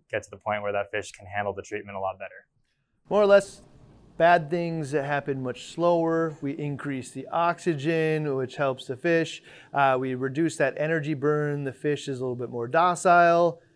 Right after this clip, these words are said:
Speaker 2: And all those little hundreds or even thousands of little bites on it are le-, much less likely to turn into bacterial infections.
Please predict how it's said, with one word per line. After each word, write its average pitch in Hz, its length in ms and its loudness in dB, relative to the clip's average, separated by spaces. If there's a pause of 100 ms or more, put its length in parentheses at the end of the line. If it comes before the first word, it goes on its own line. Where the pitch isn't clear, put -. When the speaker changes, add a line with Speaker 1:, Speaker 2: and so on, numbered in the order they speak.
(260)
Speaker 2:
And 123 300 -6
all 175 280 2
those 185 260 4
little 175 400 4
hundreds 170 580 0
or 151 60 -4
even 147 220 -2
thousands 165 580 0
of 156 80 0
little 156 260 2
bites 151 460 2
on 131 240 -2
it 127 300 -6 (340)
are 135 180 -6
le-, 156 360 -2
much 160 220 -4
less 147 160 -4
likely 135 280 -4
to 127 60 -6
turn 127 300 -10
into 123 220 -10
bacterial 117 580 -8
infections. 120 640 -10